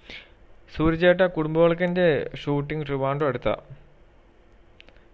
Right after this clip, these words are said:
നിർമ്മല ചേച്ചി സുഖമായിട്ടിരിക്കുന്നു. അപ്പു, അപ്പു, thank you ചേച്ചി.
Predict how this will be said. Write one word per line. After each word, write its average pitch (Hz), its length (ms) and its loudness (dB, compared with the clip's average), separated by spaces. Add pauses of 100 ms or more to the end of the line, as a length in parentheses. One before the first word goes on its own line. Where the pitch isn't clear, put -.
(920)
നിർമ്മല 156 380 -6
ചേച്ചി 170 440 -8 (600)
സുഖമായിട്ടിരിക്കുന്നു. 131 800 -6 (4000)
അപ്പു, 151 380 -6
അപ്പു, 143 260 -10 (400)
thank 139 240 -2
you 156 80 -6
ചേച്ചി. 131 340 -4